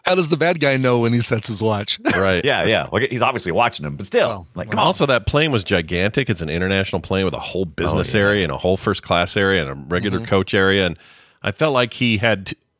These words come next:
Speaker 2: it, it w-, it shouldn't have been possible to have eyes on him as much as they had eyes on him if it was just those two
Speaker 3: Right.
Speaker 2: guys.
Speaker 1: Mm-hmm.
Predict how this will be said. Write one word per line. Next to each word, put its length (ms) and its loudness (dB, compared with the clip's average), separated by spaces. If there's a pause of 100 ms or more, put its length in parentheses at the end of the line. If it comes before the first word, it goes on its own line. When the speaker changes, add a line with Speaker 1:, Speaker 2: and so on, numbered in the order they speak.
Speaker 2:
it, 220 -12
it 60 -10 (220)
w-, 140 -2 (100)
it 60 -6
shouldn't 260 0
have 60 2
been 100 0
possible 360 0
to 80 2
have 160 2
eyes 260 2
on 160 0
him 180 0
as 120 -4
much 240 -2
as 80 -2
they 120 -2
had 140 2
eyes 220 0
on 160 -8
him 200 -8
if 120 -4
it 80 2
was 120 0
just 180 0
those 180 2
two 100 2
Speaker 3:
Right. 80 0
Speaker 2:
guys. 320 -4
Speaker 1:
Mm-hmm. 280 -4